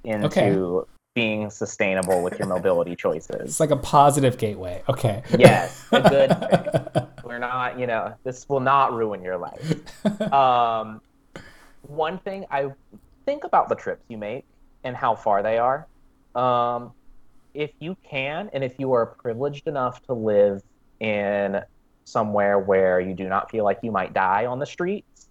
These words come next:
Speaker 2: Hmm.
Speaker 1: consider walking or taking a bike, um, if it's under two miles.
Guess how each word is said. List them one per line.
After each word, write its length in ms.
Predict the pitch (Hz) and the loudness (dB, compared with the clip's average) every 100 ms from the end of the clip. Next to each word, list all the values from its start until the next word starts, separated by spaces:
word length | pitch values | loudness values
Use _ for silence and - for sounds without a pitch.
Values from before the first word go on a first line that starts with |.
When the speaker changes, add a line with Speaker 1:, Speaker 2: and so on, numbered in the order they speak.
| - | -6
Speaker 2:
Hmm. 160 | 139 131 - _ _ _ _ | -4 -4 -10 _ _ _ _
Speaker 1:
consider 480 | 175 160 170 170 185 | -14 -6 0 2 0
walking 480 | 156 143 127 123 117 | 0 0 0 -2 -8
or 80 | 110 | -6
taking 340 | 110 - 101 | -8 -10 -10
a 40 | |
bike, 300 | 95 90 - - _ _ _ _ - | -4 -2 -4 -10 _ _ _ _ -4
um, 300 | 120 113 110 | 0 0 -2
if 160 | 120 117 | -4 -2
it's 220 | 117 - - _ _ - | -4 -4 -20 _ _ -4
under 300 | 120 113 104 | -4 -2 -4
two 220 | - 107 | -4 -8
miles. 400 | 101 90 101 156 | -6 -6 -6 -10